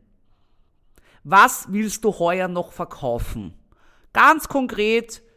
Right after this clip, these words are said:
schreib dir mal deine Zahl auf, gerne von mir aus, also da gibt's ja verschiedenste Theorien und Religionen dafür.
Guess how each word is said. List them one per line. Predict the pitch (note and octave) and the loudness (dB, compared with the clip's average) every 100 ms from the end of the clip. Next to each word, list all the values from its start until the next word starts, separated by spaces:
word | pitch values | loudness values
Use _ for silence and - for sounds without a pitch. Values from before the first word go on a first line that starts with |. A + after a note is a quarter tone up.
| _ | _
schreib | - - G#3 A3+ - | -16 -4 -4 -4 -4
dir | A#3 | -4
mal | G#3 F#3+ | 0 0
deine | G3 F#3+ F3+ | 0 -4 -4
Zahl | - E3 D3 E3 | -2 2 4 4
auf, | - E3 G#3+ A3 - | 2 2 2 0 -10
gerne | - F#3 G#3+ A#3 | -6 0 0 0
von | A#3 G#3+ | 0 0
mir | G3+ G3 | 2 0
aus, | G3 | 0
also | C#3+ D#3+ | -2 -4
da | |
gibt's | D#3 D#3+ E3+ | -6 -6 -8
ja | D#3+ D3 | -8 -6
verschiedenste | D#3+ - D3+ C3 D3 C3+ | -8 -8 -8 -8 -8 -8
Theorien | D3 D3 C#3 F3+ A3+ B3+ | -6 -4 -2 -2 0 0
und | A#3 | -2
Religionen | G#3+ A3 G3 E3+ F3 F3 F3 | -2 -2 -2 -2 0 0 -2
dafür. | F3+ E3+ F3 G#3+ | -4 -4 0 -2